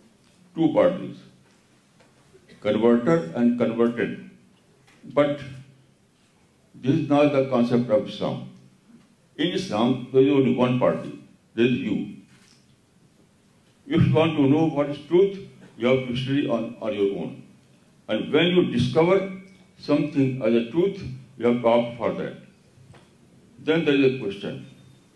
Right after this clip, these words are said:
This world is full of differences. Everywhere there are differences. In, among family members,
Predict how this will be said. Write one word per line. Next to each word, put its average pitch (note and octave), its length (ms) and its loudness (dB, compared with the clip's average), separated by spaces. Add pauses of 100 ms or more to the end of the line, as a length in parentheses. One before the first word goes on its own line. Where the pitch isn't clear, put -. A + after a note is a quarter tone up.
(1400)
This G3 320 -2
world F3 240 2
is F3 140 2
full D#3+ 240 -8
of C3+ 180 -2
differences. A2+ 520 -6 (840)
Everywhere E3+ 480 0
there C#3 140 2
are B2 100 0
differences. G2+ 600 -8 (760)
In, - 480 -2
among - 340 4
family A#2 320 2
members, A2 360 2